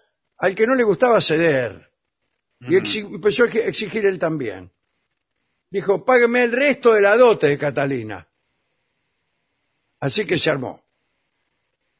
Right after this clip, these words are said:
Speaker 1: Bueno, muchas idas y venidas, embajadores, qué sé yo. Mientras tanto, la pobre Catalina estaba como rehén de los ingleses.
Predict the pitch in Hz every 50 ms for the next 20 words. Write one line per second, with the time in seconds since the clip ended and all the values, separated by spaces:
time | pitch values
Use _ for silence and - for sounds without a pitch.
0 | _ _ _ _ _ _ _ _ _ _ _ _ - 226 208 - 190 226 247 196
1 | - 180 156 - 208 208 190 170 - - 143 139 139 147 175 180 175 175 165 160
2 | 160 156 160 156 143 - 131 127 127 117 123 127 135 160 165 160 160 156 147 139
3 | 131 120 - - 147 131 - 135 135 131 127 156 175 160 180 180 175 - 214 214
4 | 214 202 170 151 - 180 180 175 175 156 175 165 170 190 190 185 170 170 190 196
5 | 196 - _ _ _ _ _ _ _ _ _ - - - 185 185 202 202 180 170
6 | 156 147 143 147 147 151 151 156 170 175 165 139 131 - 127 117 107 98 95 -
7 | - - - - - -